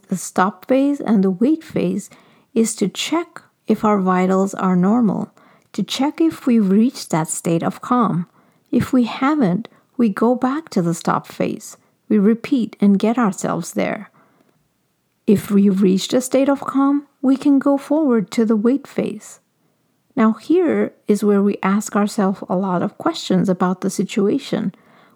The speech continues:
We take the time to understand where things are coming from and what the situation is and what the potential options are. Then we have to look at, have we done enough justice to the wait phase?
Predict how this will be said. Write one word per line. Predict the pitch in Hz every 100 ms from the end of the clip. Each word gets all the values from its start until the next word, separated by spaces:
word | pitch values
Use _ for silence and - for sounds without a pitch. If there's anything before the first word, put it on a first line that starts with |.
| -
We |
take | 208 240 214 -
the |
time | 277 247 254 240
to | 202 -
understand | 190 202 208 - 208 233
where | 214 196
things | 202 - 190 190
are | 190
coming | - 233 285
from | 254 - 175 -
and | 180 196
what | 190 190 -
the | 196
situation | - 190 - 185 185 269 - 254 175
is | 170 - - - - -
and | 233 220
what | 220 233
the | 247
potential | 254 262 262 - - 240 240 262 247 240 - -
options | 233 285 - 294 262
are. | - - - 185 _ _ _ _ _ _ _ _ _ _ _ _ _ _ _ _ _ -
Then | 220 262 302 359
we | 381
have | 320 277
to | 262
look | 233 202 208
at, | 208 190
have | - 214 214 202
we | 233
done | 233 208 190 185
enough | - 208 196 220 -
justice | - 220 - - 185 -
to | - 202
the | 202 208
wait | 262 330
phase? | - 160 - - -